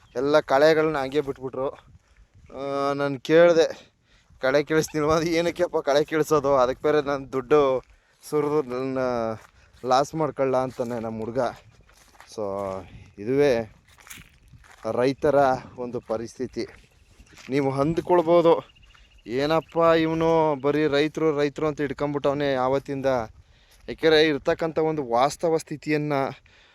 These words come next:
ನಾವು ಈ ಥರ ತೋರ್ಪಡಿಸೋದ್ರಿಂದ ಏನಾಗುತ್ತೆ? So, ರೈತರಿಗೆ ಏನೆಲ್ಲ ಕ್ರಮಗಳನ್ನು ತೆಗೆದುಕೊಳ್ಬೋದು, so, ಅವ್ರಿಗೆ ಯಾವ ಥರ ಒಂದು ಯೋಜನೆಗಳನ್ನು ನೀಡಬಹುದು. ನೋಡಿ, ಗಂಗಾ ಕಲ್ಯಾಣ ಯೋಜನೆಗೆ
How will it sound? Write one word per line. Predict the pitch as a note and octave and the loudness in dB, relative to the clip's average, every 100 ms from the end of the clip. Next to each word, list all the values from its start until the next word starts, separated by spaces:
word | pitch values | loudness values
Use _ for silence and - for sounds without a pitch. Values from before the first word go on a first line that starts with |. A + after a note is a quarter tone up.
| _ - | _ -2
ನಾವು | B2 C3 D3 D3 | 2 4 4 4
ಈ | C3+ D3+ | 2 0
ಥರ | D#3 E3 D#3 | 4 6 6
ತೋರ್ಪಡಿಸೋದ್ರಿಂದ | - D3+ F3+ - D#3+ D3 D#3 D3 D#3 D#3 B2 C3 C#3 _ _ _ _ - _ A#2 | 6 4 4 4 2 2 2 0 0 2 2 2 -4 _ _ _ _ -20 _ -2
ಏನಾಗುತ್ತೆ? | D3 F3 E3 D#3+ D#3+ B2 C3+ D3 - _ _ _ _ _ _ _ _ _ _ _ _ - _ _ _ _ - | 0 2 0 0 2 2 2 -4 -12 _ _ _ _ _ _ _ _ _ _ _ _ -20 _ _ _ _ -2
So, | E3+ D3 | 2 4
ರೈತರಿಗೆ | C3+ F#3 G#3+ G#3 G3 E3 - _ - A2+ | 4 2 4 4 6 2 0 _ -20 -8
ಏನೆಲ್ಲ | B2 F#3 F#3+ F#3 | -2 0 4 4
ಕ್ರಮಗಳನ್ನು | - C3+ C3 E3 F#3+ G3 G3 F#3+ F3+ D3+ | 2 -6 -2 0 2 2 2 -2 -2 -2
ತೆಗೆದುಕೊಳ್ಬೋದು, | D3 D#3 D3+ E3+ D3+ D#3 D3+ D3 - - _ _ _ | -4 -6 -6 -6 -2 0 2 2 0 -8 _ _ _
so, | B2 | -2
ಅವ್ರಿಗೆ | C3 B2+ | 0 0
ಯಾವ | B2 C#3+ | 2 2
ಥರ | - E3 | 0 0
ಒಂದು | E3 D#3+ C#3 | 0 -2 -8
ಯೋಜನೆಗಳನ್ನು | B2 D3+ F3 F3+ F3+ E3 E3 D#3+ | -2 0 2 2 2 2 0 -2
ನೀಡಬಹುದು. | C3+ C#3+ D#3 D3 C#3+ C#3+ | -2 0 0 0 0 0
ನೋಡಿ, | D3 C3+ | 0 2
ಗಂಗಾ | C#3 D#3+ F#3+ | 2 4 2
ಕಲ್ಯಾಣ | F#3 F3+ F3 F3 | 2 2 4 4
ಯೋಜನೆಗೆ | E3+ D3+ D3+ D#3 D#3 D#3 C3+ | 4 2 0 -2 -4 0 0